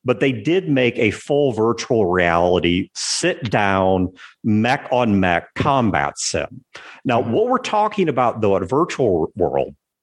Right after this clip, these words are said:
Speaker 1: for these Battletech pods was they, I guess they're more like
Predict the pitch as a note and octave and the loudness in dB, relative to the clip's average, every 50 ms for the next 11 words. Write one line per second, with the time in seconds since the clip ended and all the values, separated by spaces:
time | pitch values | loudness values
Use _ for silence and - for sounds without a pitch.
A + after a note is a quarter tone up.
0 | _ _ - - C3 C3 A2+ G#2+ G2+ F#2 - - A2+ A2+ C#3 D3 D3+ D3 - B2+ | _ _ -8 -2 -2 0 2 2 0 0 0 0 0 2 2 0 -2 0 -2 -2
1 | G2 - _ - - F#3+ G3+ E3 - - - - - - - - - - - - | -4 -4 _ -6 -2 0 0 0 -2 -4 -6 -8 -10 -16 -20 -18 -18 -20 -20 -20
2 | - - _ - C3+ C#3+ B2 G#2+ D#3 D#3 D3 D3 C#3 D3 D3+ - - - _ C3 | -20 -10 _ -2 0 0 0 0 0 2 2 2 2 2 0 -2 -10 -6 _ -4
3 | C#3+ - B3+ A#3+ - - - B3+ F#3+ C#3+ B2+ B2+ C3 C3 A#2+ A2 G#2 G2+ G2 F#2+ | 0 0 -2 -2 -2 -2 -2 0 2 2 2 2 2 2 2 2 2 2 2 2
4 | F#2+ F#2 - - - | 0 0 -6 -8 -10